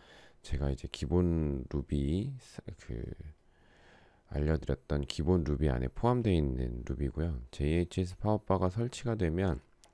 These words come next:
여기 보면 헬프에 캐드 파더 팩이라고 있어요. 여기가 보면 파워바 아이콘, 그다음에 파워바에 대한 기능들을 이제 쓸 수 있는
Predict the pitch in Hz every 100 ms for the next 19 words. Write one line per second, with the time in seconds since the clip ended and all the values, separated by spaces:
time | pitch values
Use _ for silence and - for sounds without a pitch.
0 | - - - - - - _ - 76 73
1 | 85 87 87 85 87 143 175 - 117 85
2 | 80 73 65 67 _ _ _ - - _
3 | _ - 135 135 147 131 123 120 120 -
4 | 127 123 120 117 117 110 - - 117 117
5 | 95 - 65 - - - - 69 78 78
6 | 73 76 76 71 - - - _ - 113
7 | 117 - 107 - 69 76 - - 113 147
8 | 156 - - - - - - - 67 65
9 | - 131 123 - _ - 107 104 95 90
10 | 80 78 73 - 92 98 87 82 69 67
11 | 65 62 71 95 98 92 80 71 71 87
12 | 135